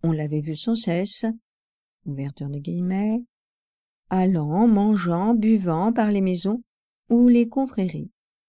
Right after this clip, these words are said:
que l'on appelle par deçà abbayes, devisant avec les bourgeois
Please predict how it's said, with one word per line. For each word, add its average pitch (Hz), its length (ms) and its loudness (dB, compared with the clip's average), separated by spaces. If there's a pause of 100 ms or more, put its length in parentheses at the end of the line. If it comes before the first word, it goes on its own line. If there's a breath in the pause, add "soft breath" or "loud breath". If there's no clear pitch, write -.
(140)
que - 80 -12
l'on 143 220 -6
appelle 160 340 -2
par 147 200 -8
deçà 175 480 -4 (100)
abbayes, 196 560 -4 (560)
devisant 190 680 -2
avec 196 320 -2
les 165 160 -2
bourgeois 156 680 -2